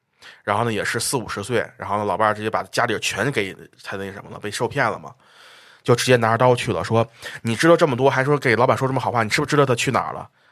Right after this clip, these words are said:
其实那人他不知道，但是呢，他就想冲大头，觉得说：“我要能把这事儿平了，老板是不是将来能给我提拔我，提拔我，是不是多给我点钱，觉得我本事大，说不定能跟我一起合伙做生意呢？”说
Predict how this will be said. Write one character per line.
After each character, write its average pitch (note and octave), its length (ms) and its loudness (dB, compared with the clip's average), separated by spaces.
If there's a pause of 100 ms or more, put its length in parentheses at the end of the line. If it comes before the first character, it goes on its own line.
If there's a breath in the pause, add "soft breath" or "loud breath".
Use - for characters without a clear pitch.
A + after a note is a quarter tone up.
(180 soft breath)
其 - 80 -4
实 - 80 0
那 D3+ 80 4
人 C3+ 120 4
他 D3 60 -4
不 C#3 160 -6
知 A#2 100 -4
道， F#2 280 -2 (360 soft breath)
但 C#3+ 160 2
是 D3+ 120 -2
呢， B2 120 0
他 C3 100 -2
就 C#3+ 100 4
想 F#2+ 340 -2 (100)
冲 E3+ 240 -2
大 C#3 160 0
头， A2+ 280 0
觉 C3 100 -2
得 C3+ 80 -2
说 D#3 140 -2
：“我 A2+ 120 4
要 C3+ 80 6
能 F3+ 80 0
把 B2+ 120 0
这 D3 80 2
事 D3 80 2
儿 D3 40 4
平 G2+ 260 -8
了， B2 180 2 (580 soft breath)
老 C#3+ 140 4
板 B2 160 2
是 - 120 -4
不 C#3 60 0
是 C3 60 0
将 C#3+ 140 0
来 C#3 80 4
能 C3+ 120 -4
给 C3+ 140 2
我 F2 400 -2 (200)
提 - 220 -6
拔 C3 160 4
我， A2+ 80 2
提 - 160 -6
拔 A#2+ 160 2
我， E2+ 140 -2
是 G#2+ 80 -12
不 F#2+ 60 -6
是 E2 80 -4
多 C3 120 -4
给 C3 80 2
我 B2 80 4
点 F#2+ 140 2
钱， F2+ 320 -4
觉 A#2 100 -2
得 A#2+ 80 2
我 F#2 140 0 (140)
本 F#2 100 -4
事 - 100 -8
大， A#2 220 0 (500)
说 C3+ 140 -4
不 C3+ 80 -2
定 B2 80 0
能 A#2+ 140 -2
跟 C3 160 -4
我 G2 140 -2
一 G2+ 40 -6
起 G#2 120 -10
合 - 180 -6
伙 A#2 140 -6
做 F#2+ 120 -6
生 A2 180 -6
意 A#2 60 -6
呢？” G2 120 -10
说 C3+ 160 0